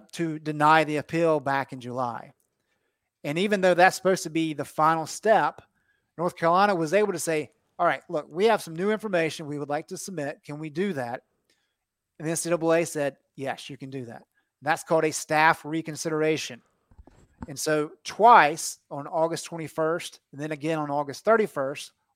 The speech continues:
last Thursday, the N C double A staff had it back in their hands. They denied it again.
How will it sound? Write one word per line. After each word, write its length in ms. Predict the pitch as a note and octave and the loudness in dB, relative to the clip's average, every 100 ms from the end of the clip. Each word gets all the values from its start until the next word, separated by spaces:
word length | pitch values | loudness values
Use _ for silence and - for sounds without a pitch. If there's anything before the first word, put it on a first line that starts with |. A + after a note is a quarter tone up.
| - | -6
last 300 | D3 D3 - | -4 -4 -4
Thursday, 640 | G#3+ G#3 C#3+ C3 B2+ A#2+ _ _ _ _ _ | -2 -2 -4 -8 -8 -12 _ _ _ _ _
the 80 | C3+ | -8
N 100 | E3 | -6
C 180 | F3 F#3+ | -4 0
double 300 | F3 D#3+ D#3 | 0 0 -2
A 80 | C#3+ | -4
staff 880 | - - - A#3 F3+ C3 D3+ - _ _ _ _ _ | -6 -6 2 4 4 2 -4 -12 _ _ _ _ _
had 160 | - D#3+ | -8 -6
it 80 | D3 | 2
back 260 | E3 E3+ | 2 2
in 60 | D#3 | -4
their 180 | E3+ F3 | -4 -4
hands. 480 | C#3+ C3+ C#3 C#3+ - _ _ _ _ | -6 -8 -10 -16 -20 _ _ _ _
They 300 | C#3+ E3 E3 | -6 -2 -2
denied 500 | F3 D#3+ D#3+ D#3 C#3+ | -4 -8 -2 -2 -2
it 120 | C3+ | -8
again. 240 | B2+ A#2+ | -14 -16